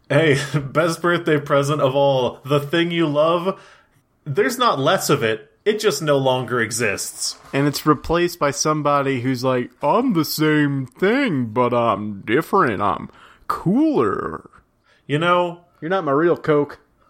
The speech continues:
Speaker 1: If the sushi place across the street from my work stops serving Coke Zero, I will know that my time in this country is at an end.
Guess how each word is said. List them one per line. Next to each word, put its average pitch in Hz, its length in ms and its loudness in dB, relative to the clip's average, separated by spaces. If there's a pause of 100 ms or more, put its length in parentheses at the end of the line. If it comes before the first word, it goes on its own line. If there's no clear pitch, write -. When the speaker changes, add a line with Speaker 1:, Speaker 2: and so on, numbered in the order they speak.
(160)
Speaker 1:
If 196 360 0
the 156 300 -2
sushi 185 640 0
place 156 480 0
across 147 480 0
the 156 80 -2
street 139 360 -2
from 147 360 0
my 135 180 4
work 131 640 0 (200)
stops 131 600 0
serving 139 800 0
Coke 135 340 0
Zero, 127 640 -2 (340)
I 135 120 0
will 131 180 0
know 127 680 0 (360)
that 131 200 0
my 123 180 -4
time 123 400 0
in 117 80 -4
this 113 160 -2
country 123 440 0
is 110 140 0
at 117 180 2
an 107 80 -10
end. 101 480 -6